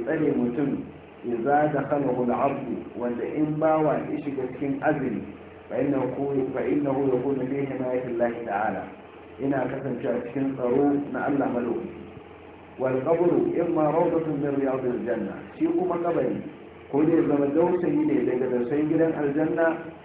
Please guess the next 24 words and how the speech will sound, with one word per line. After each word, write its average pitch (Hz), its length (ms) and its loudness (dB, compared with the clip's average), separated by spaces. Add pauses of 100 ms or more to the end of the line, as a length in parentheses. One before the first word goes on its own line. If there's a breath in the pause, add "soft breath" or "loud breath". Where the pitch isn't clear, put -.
(140)
aw 127 240 4
hufratan 160 560 0
min 131 80 0
hufarin 135 560 0
niran, 120 480 -2
ko 139 100 -2
ya 139 140 4
zama 135 320 2
ta 143 80 -2
wata 139 220 0 (100)
bula 160 400 4 (160)
daga 117 240 -4
bulolin 143 500 4
wuta. 127 380 0 (800)
Wa 123 80 6
laqad 123 320 4
amarna 135 720 2
rasuluna 131 480 -2
karim 135 480 0
sallallahu 131 480 0
alaihi - 240 -4
wasallam 135 320 0 (160)
an 120 140 -4 (100)
nasta'idda 135 800 0